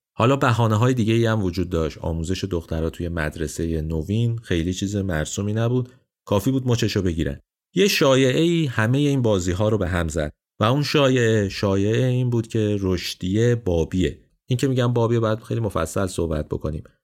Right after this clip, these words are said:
به خاطر اینکه بعدها مثلاً گفتن که رشدیه ازلیه و همین بدبینی رو نسبت به اون بیشتر می‌کرد. می‌دونید دیگه اون زمان بحث این که کی بابیه، کی ازلیه، کی طرفدار بهاه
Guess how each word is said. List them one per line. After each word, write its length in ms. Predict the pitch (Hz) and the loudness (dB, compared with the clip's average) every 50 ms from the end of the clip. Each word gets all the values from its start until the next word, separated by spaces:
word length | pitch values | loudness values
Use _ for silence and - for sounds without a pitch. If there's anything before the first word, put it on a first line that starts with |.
| _ _ _ _ _ _ | _ _ _ _ _ _
به 60 | 104 | -2
خاطر 280 | 104 - 110 101 131 127 | 0 2 2 2 2 0
اینکه 200 | 131 123 - 123 | 0 0 -2 -2
بعدها 420 | 110 104 98 92 90 - - 110 | -2 0 0 0 -2 -2 -4 -4
مثلاً 380 | 107 98 90 - 87 90 92 98 | -2 -4 -2 -2 -2 -2 0 -2
گفتن 300 | 98 92 - 101 98 95 | -2 -4 -4 -4 -4 -2
که 120 | - 101 92 | -2 -2 -2
رشدیه 440 | 92 85 80 - - - 95 101 | -2 -4 -4 -6 -4 -2 -2 -2
ازلیه 800 | 101 - - 85 82 78 80 78 78 80 101 113 107 101 95 92 - - _ _ _ _ _ _ | -2 -2 -2 -4 -2 -2 -2 -2 0 0 0 0 0 0 0 -2 -6 -14 _ _ _ _ _ _
و 80 | - 104 | 0 2
همین 320 | 98 117 123 127 135 127 | 2 4 4 4 2 2
بدبینی 580 | 117 107 90 90 90 92 90 98 95 98 113 123 | 2 2 2 2 0 0 -2 0 0 2 2 2
رو 140 | 127 127 113 | 2 2 2
نسبت 340 | 101 92 - - 101 101 98 | 2 0 0 0 -2 0 0
به 80 | 107 | 0
اون 120 | 104 107 101 | -2 -2 -2
بیشتر 360 | 92 85 - 90 90 87 80 | -4 -4 -2 -2 0 0 0
می‌کرد. 360 | 78 76 - - 69 65 - _ _ | -2 -4 -4 -6 -6 -6 -8 _ _
می‌دونید 460 | - 101 101 110 120 107 92 90 85 87 | -8 -4 0 2 2 2 2 0 -2 -2
دیگه 200 | 95 85 87 85 | -4 -2 -2 -2
اون 260 | - - 110 110 107 | -2 -2 -2 -2 -2
زمان 480 | 101 101 95 92 92 98 101 104 101 | 0 -2 -2 0 0 0 -2 -2 -2
بحث 340 | 90 90 90 95 95 - - | -2 -2 -2 -2 -4 -4 -4
این 160 | 98 98 98 | -2 -2 -2
که 180 | 95 - 101 95 | -2 -2 -2 -4
کی 180 | 95 - - 92 | -4 -4 -6 -4
بابیه، 480 | 90 85 85 85 80 87 87 87 82 | -2 0 0 0 0 0 -2 -2 -2
کی 180 | 80 - 95 85 | -2 -4 -4 -2
ازلیه، 640 | 80 82 82 78 85 78 80 82 90 90 85 82 | -2 -2 -4 -4 -4 -4 -2 -2 -2 -2 -2 -2
کی 160 | - - - | -4 -8 -10
طرفدار 580 | - - 82 85 85 82 - - 85 80 82 80 | -8 -6 -4 -4 -4 -6 -4 -6 -4 -4 -4 -4
بهاه 540 | 76 76 76 76 82 87 87 87 87 85 | -4 -6 -6 -6 -4 -4 -4 -2 -2 -4